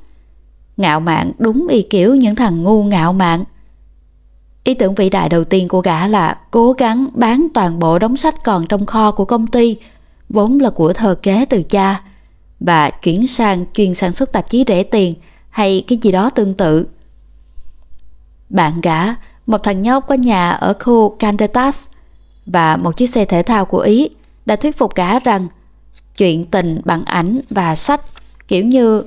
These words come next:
Cuộc chiến của tôi sẽ bán chạy như điên, và kết quả là sẽ nảy sinh nhu cầu khổng lồ về giấy. Chú thích: Cuộc chiến đấu của tôi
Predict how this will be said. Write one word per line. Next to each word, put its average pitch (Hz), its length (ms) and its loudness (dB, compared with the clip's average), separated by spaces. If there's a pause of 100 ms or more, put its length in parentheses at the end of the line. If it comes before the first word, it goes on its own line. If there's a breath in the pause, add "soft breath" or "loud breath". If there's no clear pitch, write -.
(100)
Cuộc - 260 -4
chiến 285 300 2
của 202 140 0
tôi 240 300 0 (400 soft breath)
sẽ - 180 -2
bán 220 300 0
chạy 185 140 0
như 196 200 -2
điên, 226 280 2 (840)
và 151 240 2
kết 220 240 -2
quả 160 160 0
là 185 320 2
sẽ - 160 -2
nảy 185 260 0
sinh 220 380 -2
nhu 202 140 -2
cầu 196 200 0
khổng 175 280 -2
lồ 233 240 4
về 185 120 0
giấy. 202 380 0 (1700)
Chú 233 200 0
thích: 294 240 -2 (1000)
Cuộc 202 220 -2
chiến 240 140 0
đấu 254 220 0
của 190 160 -2
tôi 233 340 0